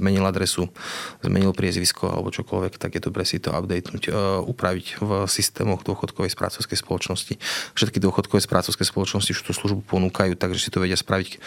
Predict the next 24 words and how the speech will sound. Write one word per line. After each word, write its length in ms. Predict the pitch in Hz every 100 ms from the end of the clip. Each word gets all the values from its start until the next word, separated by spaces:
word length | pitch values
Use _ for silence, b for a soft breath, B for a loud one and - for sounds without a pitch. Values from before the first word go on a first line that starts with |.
| B B B
na 160 | 98 90
svojom 320 | - 101 92
portáli 480 | 95 - 98 95 101
klienti, 480 | - 101 98 95
čiže 240 | 101 92 92
nemusia 320 | 92 92 95
nikam 160 | 92 92
chodiť, 480 | - 98 95 -
jednoducho 320 | 95 92 95 92
sa 160 | 101
len 80 | 87
prihlásia 400 | 87 90 90 -
do 160 | 87 -
svojho 320 | - 95 98
dôchodkového 560 | 92 - - 104 98
účtu 320 | 92 98 - 98
na 160 | 90
stránke 480 | - - 92 95 -
tej 240 | - 95
danej 240 | 92 92 92
dôchodkovej 480 | 95 92 - 95 -
správcovskej 400 | 92 85 - -
spoločnosti 560 | - 95 - - - -
a 160 | 98